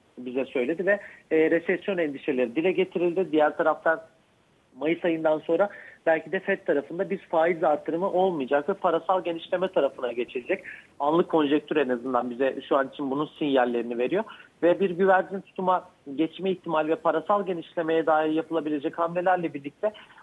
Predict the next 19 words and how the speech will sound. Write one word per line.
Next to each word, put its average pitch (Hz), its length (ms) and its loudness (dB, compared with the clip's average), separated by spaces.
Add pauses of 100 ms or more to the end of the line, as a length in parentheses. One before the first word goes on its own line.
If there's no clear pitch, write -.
ons 196 280 2
altın 151 260 2
fiyatlamalarının, 151 800 -2 (280)
e, 160 120 0
yukarı 165 420 2
yönlü 165 240 2
seyrini, 180 460 0 (340)
e, 165 220 4
sürdüreceğini 185 760 2
açıkçası 143 480 -2
düşünüyoruz. 175 480 -2
Ve 185 60 2
iki 175 200 -2
bin 185 180 0
seviyesi 165 360 2
şu - 180 0
an 165 120 0
için 165 260 -6
burada 165 260 2